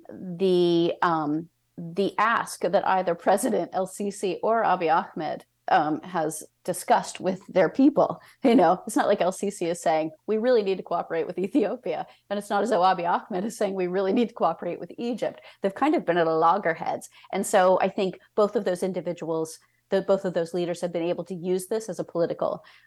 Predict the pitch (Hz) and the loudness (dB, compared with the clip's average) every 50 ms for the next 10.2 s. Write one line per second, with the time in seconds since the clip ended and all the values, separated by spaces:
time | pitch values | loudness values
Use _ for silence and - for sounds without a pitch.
0 | _ - - 175 156 143 147 147 160 165 _ _ _ _ _ - 175 170 160 160 | _ -2 -2 0 0 0 -2 -4 -6 -10 _ _ _ _ _ 2 2 4 4 2
1 | 151 147 151 - _ _ 175 170 160 143 156 170 165 165 160 170 170 - 175 156 | 0 0 -2 -4 _ _ -2 0 0 2 2 0 0 0 -2 -2 -4 -2 -2 -2
2 | 147 147 156 160 165 147 160 160 160 165 _ _ - 165 151 151 151 160 - - | -2 -2 -2 -4 -4 -2 -2 -4 -6 -8 _ _ -4 -2 -2 -2 -4 -6 -8 -12
3 | 165 - _ _ _ - - 156 156 160 156 147 - 151 160 151 147 - - 175 | -16 -16 _ _ _ -6 -4 -4 -2 0 0 0 0 0 -2 -4 -4 -6 -10 -2
4 | - 175 151 151 127 120 - - - - - - - - - - _ _ 202 190 | 2 2 2 4 2 0 -4 -4 -8 -12 -16 -20 -20 -20 -20 -20 _ _ 4 4
5 | 185 180 185 185 190 - _ - - 254 240 254 262 269 294 233 208 170 170 170 | 4 4 2 0 -2 -8 _ -2 2 4 6 6 8 6 6 6 4 4 4 2
6 | 170 - - 214 214 220 220 214 175 202 208 - 190 190 185 180 - - 196 190 | 0 -2 2 2 2 2 2 0 0 0 -2 -4 -4 -4 -4 -6 -6 -8 -8 -8
7 | - - 180 175 175 170 170 175 165 151 165 - 170 165 185 185 190 180 185 - | -4 -4 -2 -2 -2 -4 -4 -4 -6 -6 -6 -8 -8 -4 -2 -2 -2 -2 -2 -4
8 | - - 170 - - - _ - 220 247 269 254 294 - - - 226 220 - 220 | -6 -6 -8 -12 -14 -10 _ 2 2 2 4 2 0 -2 0 -4 -2 0 0 -2
9 | 208 208 - 202 180 175 - - - - 202 196 196 180 180 180 _ 196 185 190 | -2 0 0 0 0 0 -2 -6 -4 0 0 0 0 0 -4 -4 _ 0 0 2
10 | 208 233 254 262 | 2 0 -2 -2